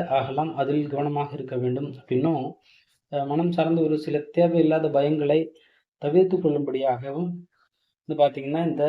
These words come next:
அர்த்தாஷ்டம சனியினுடைய தன்மை வந்து வெளிப்படும். தனுசு ராசிக்காரர்களுக்கும் நிறைய நல்ல பலன்கள் இருக்கிறது. தெளிவான முடிவுகள் எடுக்கும் பட்சத்தில் இந்த பாதிப்புகள் வந்து பாத்தீங்கன்னா, உங்களுக்கு அதிகமா இருக்காது.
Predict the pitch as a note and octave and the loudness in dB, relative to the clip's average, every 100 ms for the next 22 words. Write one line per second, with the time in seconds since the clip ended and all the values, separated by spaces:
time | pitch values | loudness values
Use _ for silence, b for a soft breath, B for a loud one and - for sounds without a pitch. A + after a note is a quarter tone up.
0 | D3+ - B B - C3 D#3 D#3 - C#3+ | 0 -6 B B -2 0 0 0 -2 -4
1 | C#3 C3 C3 C3+ B2+ C3+ D3 C3+ B2+ C3 | -4 -8 -8 -6 -2 0 0 0 0 0
2 | B2+ B2+ B2 B2+ B2 C3 - b b - | -2 0 -2 -2 -2 -2 -6 b b -4
3 | C#3+ D3+ D3 C3 B2+ B2+ B2 B2 A#2+ A#2+ | -4 -2 0 0 -2 0 0 0 -2 -2
4 | B2 F3 G3+ G3+ B B B C3+ C#3+ D#3 | -4 -4 -6 -6 B B B -2 2 2
5 | C#3 D#3+ D3+ C#3 B2+ B2 A#2+ B2 A#2+ D3+ | 4 2 2 -2 -2 -2 -4 -2 -2 0
6 | G3+ - - _ _ - C#3+ F3+ F3 E3+ | -2 -4 -16 _ _ -4 2 4 6 6
7 | F3+ D#3+ D3+ E3 D#3+ D#3+ D3+ D3+ C#3 C3 | 4 4 4 6 6 4 2 -2 -6 -6
8 | C#3+ F#3 F3+ D#3+ C#3 C#3+ D3+ - C3+ C3+ | -6 -2 0 2 6 6 6 -4 -4 -2
9 | B2+ C3 F3 D3 C#3 C#3+ D3+ D#3+ C3 B2+ | -2 0 0 0 -2 -4 -2 0 -2 0
10 | C3 C3+ C3 C3+ B2+ A#2+ B2+ A#2+ D3 | -2 -2 -6 -4 -4 -2 -2 -2 -2